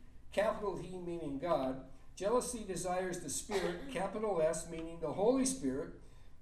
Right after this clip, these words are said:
"which he has made to dwell in us." It's a very unfortunate translation because that's not what the Greek says.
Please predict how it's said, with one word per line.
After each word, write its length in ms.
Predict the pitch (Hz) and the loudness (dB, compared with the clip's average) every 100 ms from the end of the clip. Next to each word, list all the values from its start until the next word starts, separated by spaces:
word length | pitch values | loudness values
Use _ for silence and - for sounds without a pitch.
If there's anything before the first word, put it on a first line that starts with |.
| - - - | -14 -14 -12
"which 280 | 156 180 - | -4 -2 -2
he 200 | 220 190 | -2 0
has 280 | 185 185 190 | 0 0 0
made 160 | 190 | 0
to 80 | 180 | 0
dwell 320 | 165 175 190 | -2 0 0
in 100 | 214 | 0
us." 180 | 190 151 | -2 -4
It's 200 | 196 185 | -6 -6
a 80 | 170 | -6
very 520 | 147 202 254 262 240 | -2 0 2 2 0
unfortunate 760 | 185 175 220 - - 202 185 175 | -2 -6 -4 -4 -4 -8 -8 -8
translation 600 | 190 180 202 208 208 175 | -8 -8 -6 -6 -6 -8
because 160 | 160 | -6
that's 200 | 160 151 | -6 -6
not 340 | 196 208 220 - | -4 -2 -4 -4
what 260 | 165 180 - | -4 -4 -8
the 60 | |
Greek 420 | 143 147 156 160 | -8 -6 -6 -8
says. 600 | - 202 190 165 - - | -8 -2 0 0 -4 -12